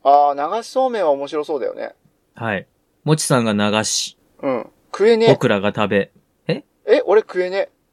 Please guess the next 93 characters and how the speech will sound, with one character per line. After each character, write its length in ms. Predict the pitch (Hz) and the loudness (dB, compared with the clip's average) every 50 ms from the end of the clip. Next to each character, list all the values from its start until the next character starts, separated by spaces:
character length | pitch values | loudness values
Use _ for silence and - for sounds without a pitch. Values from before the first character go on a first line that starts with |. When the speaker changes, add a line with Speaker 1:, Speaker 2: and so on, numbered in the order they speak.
| _ _ _ _ _ _ _ _ _ | _ _ _ _ _ _ _ _ _
Speaker 1:
え。 60 | - 196 | 2 4
Speaker 2:
い 20 | |
や 60 | 202 | 6
い 20 | 185 | 6
や 80 | 165 | 6
い 20 | 156 | 6
や、 100 | 143 131 | 4 2
も 140 | 147 180 185 | 0 -2 -2
ち 60 | - | -4
さ 140 | - - 202 | -4 -4 -4
ん 60 | 208 | -2
は 80 | 185 127 | -2 -2
流 220 | 113 113 120 123 | -2 -2 -4 -6
す 120 | - - | -8 -10
ん 60 | 104 90 | -12 -12
で 60 | 95 | -12
す 100 | - - | -14 -16
よ。 80 | - - _ _ _ - | -18 -18 _ _ _ -6
Speaker 1:
い 40 | 156 | -2
や、 80 | 151 | 0
だ 120 | 139 156 131 | 0 2 2
か 80 | 135 | 2
ら 60 | 120 | 2
食 200 | 113 - - 160 | 2 0 -4 -4
え 80 | 160 160 | -2 -2
な 100 | 143 123 | -2 -4
い 60 | 104 | -6
じ 60 | - | -8
ゃ 40 | - | -14
ん。 20 | - _ _ _ _ _ _ _ _ _ _ _ _ _ _ _ _ _ - | -20 _ _ _ _ _ _ _ _ _ _ _ _ _ _ _ _ _ 0
Speaker 2:
流 280 | 151 170 190 226 247 202 | 2 4 4 6 4 4
し 60 | - | 4
そ 120 | - 240 | 2 2
う 40 | 208 | 2
め 60 | 156 | 2
ん 20 | 123 | 0
で 40 | |
す 60 | 107 - | -2 -4
か？ 160 | 110 98 - _ - _ _ _ - | -6 -8 -8 _ -18 _ _ _ 2
流 280 | 170 247 262 254 247 | 4 4 6 6 6
し 180 | 180 - - 135 | 4 4 2 0
は 80 | 120 110 | 0 0
も 120 | 127 131 - | 0 -2 -4
ち 80 | - | -4
さ 80 | - 101 | -6 -8
ん。 120 | 87 - - | -8 -10 -6
も 160 | - 139 160 | 0 2 4
う 80 | 185 151 | 4 4
う 40 | 147 | 4
ち 140 | - - 240 | 2 0 2
の 340 | 262 269 254 240 196 - - | 2 4 4 2 0 -2 0
ね、 100 | 208 247 | 0 0
Speaker 1:
う 40 | 220 | 2
ん。 20 | |
Speaker 2:
番 200 | 165 180 185 190 190 | 2 2 2 2 2
組 260 | 190 196 190 185 - _ _ | 2 2 0 0 -4 _ _
ト 120 | - 247 | -6 -4
ッ 20 | 247 | -4
プ 160 | - - 156 | -2 0 0
は 40 | 131 | 0
や 60 | 127 | 2
っ 40 | - | 0
ぱ 80 | 160 | 0
り 60 | 131 120 | -2 -2
も 80 | 151 | -4
ち 60 | 151 | -4
さ 100 | - 123 | -4 -4
ん 40 | 107 | -6
な 80 | 101 95 | -4 -6
の 60 | 95 | -6
で。 160 | 95 92 - _ _ _ _ - - - | -8 -10 -12 _ _ _ _ -16 -12 -2
流 280 | - 185 240 226 220 180 | 2 2 4 6 4 4
し 180 | - - 139 127 | 2 2 0 -2
も 120 | 123 131 | -2 -2
ち 100 | - - | -4 -6
さ 200 | - - - 107 | -8 -6 -4 -4
ん。 200 | 98 90 90 - _ _ _ _ _ _ | -4 -6 -8 -12 _ _ _ _ _ _
Speaker 1:
<laughs> 240 | _ _ _ _ | _ _ _ _
流 80 | - 285 - 508 - 508 - | -6 -2 0 4 4 4 4
し？ 260 | - - 254 294 - - _ _ _ _ _ _ _ _ _ _ _ | 4 -2 -10 -12 -14 -14 _ _ _ _ _ _ _ _ _ _ _
Speaker 2:
は 140 | - 190 156 | 0 0 0
い。 40 | - - | 2 2
流 240 | 226 285 302 277 247 | 2 6 6 6 4
し 140 | - 277 | 6 4
が 100 | 254 208 | 4 4
も 100 | 160 165 | 4 4
ち 60 | 156 - | 2 2
さ 120 | - 123 | -2 -6
ん 40 | 101 | -6
で 80 | 95 | -6
す 60 | - - | -8 -12
か 60 | - | -14
ら。 80 | - | -16